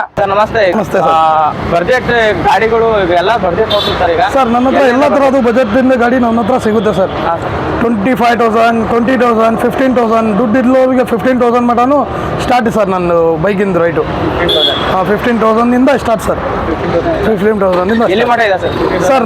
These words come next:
Speaker 2: ನನ್ನ ಹತ್ರ ಫಿಫ್ಟೀನ್ ತೌಸಂಡ್ ಇಂದ ಹಿಡಿದು ಎರಡು ಲಕ್ಷ ಹತ್ತು ಸಾವಿರ, ಇಪ್ಪತ್ತು ಸಾವಿರ ಮಟನೂ ಬೈಕ್ ಸಿಗುತ್ತೆ ಸರ್.
Speaker 1: ಓಕೆ.
Speaker 2: ಎಲ್ಲ ಬೈಕ್ ಇಲ್ಲಿ ನಿಲ್ಸಕ್ಕಾಗಲ್ಲ ಸರ್.
Speaker 1: ಹೌದು ಸರ್.
Speaker 2: ಅವ್ರು ಯಾವ್ದಾದ್ರು ಹೇಳಿ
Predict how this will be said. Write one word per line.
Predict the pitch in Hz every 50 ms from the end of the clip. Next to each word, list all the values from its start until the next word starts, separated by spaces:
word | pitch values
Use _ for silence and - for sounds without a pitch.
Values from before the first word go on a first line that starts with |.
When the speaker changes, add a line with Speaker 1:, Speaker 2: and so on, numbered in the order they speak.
| 233 226
Speaker 2:
ನನ್ನ | 226 226 226
ಹತ್ರ | 220 214 247 254 185 226 233
ಫಿಫ್ಟೀನ್ | - - 285 277 254
ತೌಸಂಡ್ | 262 254 254 269 269 269 269
ಇಂದ | 262 254 254 254
ಹಿಡಿದು | 254 262 262 285 294 - - - 175 196
ಎರಡು | 226 254 262 269
ಲಕ್ಷ | 254 - 269
ಹತ್ತು | 269 254 220 - -
ಸಾವಿರ, | 262 254 262 254 233
ಇಪ್ಪತ್ತು | - - 254 - -
ಸಾವಿರ | 247 240 240 233
ಮಟನೂ | 240 240 240 247 254
ಬೈಕ್ | 208 214 226 202 -
ಸಿಗುತ್ತೆ | 208 202 208 208 170 196 175
ಸರ್. | 175 165 - - - 320 359
Speaker 1:
ಓಕೆ. | 359 - - - - - - - - - - - - 190
Speaker 2:
ಎಲ್ಲ | 240 269 285
ಬೈಕ್ | 262 285 285 226 254
ಇಲ್ಲಿ | 254 254 247
ನಿಲ್ಸಕ್ಕಾಗಲ್ಲ | 240 226 - 269 247 214 233 240 240 247 240 220
ಸರ್. | - 220 220 269 320 330
Speaker 1:
ಹೌದು | - - - - 165 170 -
ಸರ್. | - 208
Speaker 2:
ಅವ್ರು | 233 240 240
ಯಾವ್ದಾದ್ರು | 240 233 247 254 277 277 262 277 277
ಹೇಳಿ | 262 269 269 262